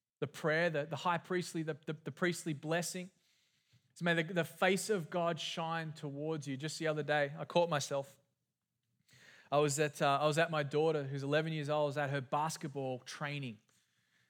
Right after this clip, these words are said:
And I was there and I was just sitting there and, and, and just kinda watching her run up and down the court and be trained and learn basketball. And I was just watching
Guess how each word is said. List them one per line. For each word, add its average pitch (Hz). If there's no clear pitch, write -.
And 165
I 160
was 151
there 175
and 170
I 165
was 156
just 165
sitting 180
there 175
and, 165
and, 156
and 170
just 147
kinda 170
watching 165
her 165
run 156
up 156
and 156
down 156
the 151
court 160
and 131
be 160
trained 165
and 143
learn 160
basketball. 160
And 156
I -
was 143
just 170
watching 190